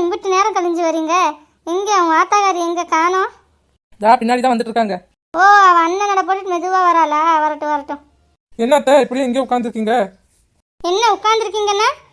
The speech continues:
Speaker 1: ஐயோ, இவ இன்னும் என்னடா குத்துக்கள் மாதிரி போய் சேராம அப்படியே உட்காந்துருக்காளேன்னு சொல்லி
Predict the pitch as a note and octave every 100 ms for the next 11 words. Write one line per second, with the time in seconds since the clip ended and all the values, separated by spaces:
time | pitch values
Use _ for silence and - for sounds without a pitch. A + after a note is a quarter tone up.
0 | _ - E4 F#4+ G4 F#4 F4 G4 A4 F#4+
1 | F#4+ F#4+ F#4+ F4 E4+ - F4+ F4+ F4 F4+
2 | G4+ G4 F4+ F4+ F4+ E4+ F4 F4+ F#4 F4
3 | E4+ F#4 F4+ F4 E4+ E4 E4 E4+ E4+ E4